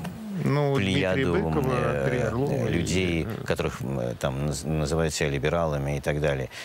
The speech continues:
Speaker 2: Перешел он в другой стан. Отрекся он от них или не отрекся, читал он стихи или не читал, это абсолютно вторично. Есть трагедия, которая пришла в два дома. Понимаете? И это, в этой трагедии, э,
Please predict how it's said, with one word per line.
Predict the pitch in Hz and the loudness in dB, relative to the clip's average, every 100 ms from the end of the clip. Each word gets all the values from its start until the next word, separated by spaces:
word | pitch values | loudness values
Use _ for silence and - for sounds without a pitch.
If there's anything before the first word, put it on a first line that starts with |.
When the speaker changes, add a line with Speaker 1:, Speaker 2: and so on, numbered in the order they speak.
| - | -2
Speaker 2:
Перешел | 120 120 - 123 | 0 0 2 2
он | 127 | 2
в | 113 | 0
другой | 117 107 104 | 0 2 0
стан. | - - 78 69 | 0 -2 -2 -2
Отрекся | 107 107 131 139 - 131 | -2 0 0 0 0 0
он | 117 | 2
от | 101 - | 0 0
них | 98 85 | 0 0
или | 98 98 | 0 0
не | 98 | 0
отрекся, | 95 104 104 - 76 - - - | 0 0 0 -2 -6 -6 -12 -12
читал | - - 131 135 | -8 0 2 2
он | 127 | 0
стихи | - 113 - 113 | 0 -2 0 2
или | |
не | 110 | 2
читал, | 107 - 127 | 0 0 0
это | 98 95 | 0 -2
абсолютно | - 95 82 | 0 0 0
вторично. | 90 - 87 76 - | -2 0 0 0 0
Есть | 85 90 - - - | 2 2 0 -2 -2
трагедия, | 101 92 113 80 82 76 - - - | 0 2 0 2 0 -2 -6 -12 -8
которая | - 90 92 87 | -4 0 2 2
пришла | 90 85 95 95 | 0 0 2 0
в | |
два | 85 85 | 2 0
дома. | 82 71 64 53 80 - - - | 0 0 -2 -4 -10 -16 -14 -4
Понимаете? | 82 90 101 - 82 - - - - | 0 2 2 0 -4 -4 -10 -6 0
И | 107 | 2
это, | 104 107 98 | 2 2 2
в | 82 101 | 2 0
этой | 90 | 2
трагедии, | 92 101 113 123 110 104 95 - | 2 2 2 2 2 2 2 0
э, | 85 85 82 78 | 2 4 4 2